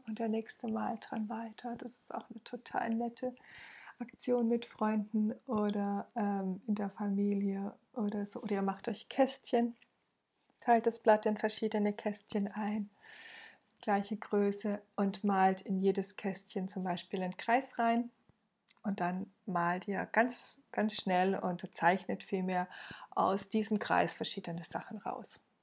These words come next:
Das eine wird eine Blume, das andere wird eine Spirale, das nächste wird eine Sonne. Und das ist was, was auch eine Übung, die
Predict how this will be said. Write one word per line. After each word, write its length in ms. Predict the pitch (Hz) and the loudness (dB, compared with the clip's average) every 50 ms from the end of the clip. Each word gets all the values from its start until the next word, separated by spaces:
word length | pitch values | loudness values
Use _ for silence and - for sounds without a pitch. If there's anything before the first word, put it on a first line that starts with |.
| _ _ - | _ _ -14
Das 120 | 208 - | -8 -4
eine 220 | - 185 185 190 | -2 -2 -2 0
wird 180 | 196 185 - - | -2 -4 -4 -6
eine 60 | 247 | -8
Blume, 320 | 233 - 202 190 196 202 190 | -2 -2 -2 -2 -2 -2 -6
das 160 | 190 190 - | -6 -6 -4
andere 260 | - 190 190 196 196 | -4 -2 -2 -2 -2
wird 120 | 202 202 202 | -2 -4 -4
eine 80 | - 220 | -6 -10
Spirale, 480 | - - 240 - - 175 170 170 175 | -6 -6 -4 -2 0 2 2 2 0
das 200 | 180 - 196 - | -2 -6 -8 -6
nächste 320 | - 185 185 - - 220 208 | -6 -6 -6 -6 -8 -6 -6
wird 180 | 214 214 - | -6 -6 -4
eine 80 | 233 220 | -6 -6
Sonne. 380 | - - 180 170 170 175 185 - _ - - - - - - - - - - - - - - _ _ _ _ _ _ _ | -2 -2 -2 -2 -2 -4 -6 -8 _ -20 -18 -18 -20 -20 -20 -18 -18 -18 -18 -18 -20 -20 -20 _ _ _ _ _ _ _
Und 360 | - 202 196 190 196 - - _ _ _ _ - | 6 6 6 6 2 -4 -12 _ _ _ _ 10
das 200 | 220 214 208 208 | 12 12 12 10
ist 100 | 208 190 | 8 10
was, 220 | 196 196 190 - | 10 8 10 6
was 160 | 196 185 - | 4 4 4
auch 180 | - - - - | 2 0 2 2
eine 100 | 208 - | 2 2
Übung, 300 | - 185 175 175 175 170 | 2 0 0 0 -2 -2
die 160 | - 190 | -2 -4